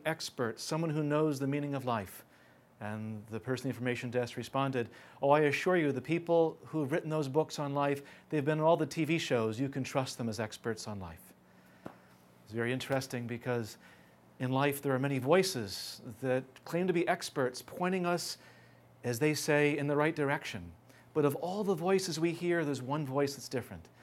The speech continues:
the voice of Jesus Christ. Jesus Christ alone is the voice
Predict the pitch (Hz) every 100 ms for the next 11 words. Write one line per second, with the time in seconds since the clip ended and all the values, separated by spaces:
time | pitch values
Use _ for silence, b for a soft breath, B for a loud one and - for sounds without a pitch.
0 | B B B - 110 120 120 131 113 117
1 | 117 - 104 90 - - - B B B
2 | B - 147 151 151 - 156 156 - 151
3 | 156 156 151 135 139 139 151 139 - -